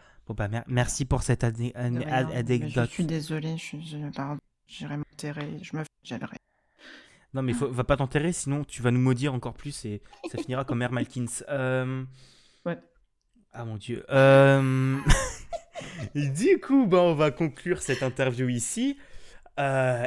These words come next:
Speaker 1: est-ce que tu as, bah, un petit mot de la fin pour finir tout ça en beauté ?
Speaker 2: Abonnez-vous, wesh, vas-y là, pouce bleu.
Speaker 1: Pouce bleu, euh, l'empereur du pouce bleu. <laughs> Laisse, lâche pouce bleu. <laughs> Bon, bah, merci à toi encore une fois d'avoir
Speaker 2: De rien,
Speaker 1: participé
Speaker 2: y a pas
Speaker 1: à,
Speaker 2: de souci.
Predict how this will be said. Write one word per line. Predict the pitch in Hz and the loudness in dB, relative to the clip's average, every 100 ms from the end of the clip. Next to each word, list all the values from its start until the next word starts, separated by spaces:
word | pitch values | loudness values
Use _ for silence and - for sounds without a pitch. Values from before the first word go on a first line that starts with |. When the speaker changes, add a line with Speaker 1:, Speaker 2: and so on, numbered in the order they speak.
| 117 | -4
Speaker 1:
est-ce | 135 | -4
que | - | -4
tu | - 185 | -4 -2
as, | 214 214 139 | 0 0 0
bah, | 110 101 | -4 -6
un | 101 | -8
petit | - 131 | -10 -6
mot | 131 139 | -2 -2
de | 123 | -2
la | 156 | -2
fin | 160 220 | -2 -8
pour | 156 127 | -8 -10
finir | 139 131 | -10 -10
tout | 131 123 | -12 -12
ça | 127 | -10
en | 123 | -8
beauté ? | 147 - 220 - - - - _ | -8 -8 -10 -12 -18 -20 -20 _
Speaker 2:
Abonnez-vous, | 233 208 339 370 392 320 | 4 8 12 12 12 10
wesh, | 220 - | 10 8
vas-y | 285 330 | 10 10
là, | 302 220 | 10 10
pouce | 262 262 | 6 6
bleu. | 277 254 - _ _ _ _ _ - | 4 2 -8 _ _ _ _ _ -4
Speaker 1:
Pouce | 202 180 | 0 2
bleu, | 240 226 | 6 8
euh, | 151 135 135 | 8 6 6
l'empereur | 165 - 190 | 6 8 6
du | 165 | 8
pouce | - 185 165 | 6 4 8
bleu. | 208 151 | 8 8
<laughs> | - - - | 4 2 6
Laisse, | 180 - - | 8 6 6
lâche | 170 185 - | 8 8 8
pouce | 196 143 | 6 8
bleu. | 127 - - 640 - | 4 0 -2 -2 0
<laughs> | - 605 622 208 - 220 - 185 - - - | 4 6 6 2 2 0 0 -4 0 4 4
Bon, | 170 | 6
bah, | 185 170 | 6 8
merci | 185 - 208 | 6 6 8
à | 190 | 10
toi | 202 190 | 8 6
encore | 165 156 | 2 0
une | 156 | 0
fois | 139 170 | 0 2
d'avoir | 131 131 | 4 4
Speaker 2:
De | - | 2
rien, | 294 | 2
Speaker 1:
participé | 294 302 311 | 4 4 6
Speaker 2:
y | |
a | 277 | 6
pas | 294 262 | 6 6
Speaker 1:
à, | - | 6
Speaker 2:
de | 254 | 4
souci. | - 262 | 4 0